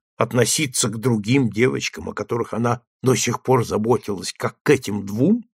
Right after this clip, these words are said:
которые теперь спят у нее там, став уже ее детьми, то у нее было бы слишком большое угрызение совести, если бы она ничего уже больше не желала для тех.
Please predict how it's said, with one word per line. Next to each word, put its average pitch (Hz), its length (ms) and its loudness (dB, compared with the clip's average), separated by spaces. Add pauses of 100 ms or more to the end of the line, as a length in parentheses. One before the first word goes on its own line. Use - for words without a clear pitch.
(320)
которые 127 400 4
теперь 131 340 0
спят - 500 0
у 98 40 -6
нее 101 340 -2
там, - 420 -2
став - 400 0
уже 113 200 0
ее 120 480 4
детьми, 95 600 -8 (1080)
то 139 140 6
у 120 120 6
нее 113 340 4
было 120 300 2
бы 139 120 -4
слишком 143 520 -6
большое 196 580 2
угрызение 180 800 0
совести, - 720 -6 (280)
если 127 260 2
бы 110 180 2
она 117 180 4
ничего 110 420 0
уже 120 240 2
больше 131 420 2
не 147 140 2
желала 101 560 0
для 127 220 2
тех. 185 400 0